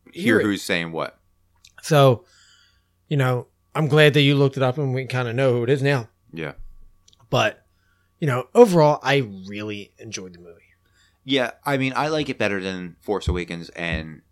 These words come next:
Speaker 2: Last Jedi. Um, I had told you in the car on our way out of the theater that, um, there really wasn't a plot. Like,
Speaker 1: Yeah.
Speaker 2: I think that this, it could have been developed a little bit better, uh, but I think they relied on nostalgia, returns of characters, uh, Lando Calrissian,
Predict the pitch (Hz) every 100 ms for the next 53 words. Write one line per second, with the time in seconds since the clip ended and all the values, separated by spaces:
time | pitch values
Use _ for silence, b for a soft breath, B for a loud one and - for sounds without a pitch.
0 | _ _ 90 71 - 69 - 69 80 80
1 | 82 78 87 101 107 120 110 107 95 -
2 | 101 92 90 87 85 90 87 87 82 -
3 | - 104 90 80 b b b _ 85 92
4 | 85 82 _ - 90 80 80 98 101 131
5 | 85 85 80 - 78 58 - _ _ _
6 | _ _ _ _ _ 101 92 98 120 117
7 | 101 98 - _ 113 110 123 117 117 110
8 | 92 90 90 87 87 87 85 82 80 80
9 | 78 - _ 82 76 80 85 107 95 87
10 | 92 76 82 82 80 82 82 82 78 -
11 | 76 73 b b b b 82 85 - 92
12 | 85 80 - 85 82 - 85 80 78 -
13 | - 76 71 82 87 87 82 85 85 80
14 | 80 80 80